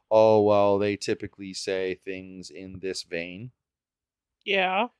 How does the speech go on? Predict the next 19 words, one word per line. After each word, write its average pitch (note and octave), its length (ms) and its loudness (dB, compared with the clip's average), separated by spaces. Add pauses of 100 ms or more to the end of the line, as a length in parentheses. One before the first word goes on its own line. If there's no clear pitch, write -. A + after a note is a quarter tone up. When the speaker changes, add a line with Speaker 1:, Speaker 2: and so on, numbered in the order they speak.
Speaker 1:
So - 160 0
then A2+ 200 0
you G2+ 120 -2
take - 380 -2
what G2 180 2
they F#2 120 0
say F2+ 260 0
with F#2 200 -4
that E2+ 360 -2
filter. F2 440 -4 (160)
That's - 200 2
one B3 200 2
thing G#3 160 2
I F3 60 6
don't D#3+ 200 2
think D3 180 -2
most A#2+ 300 -2
people G#2 280 -8
do. G#2+ 320 0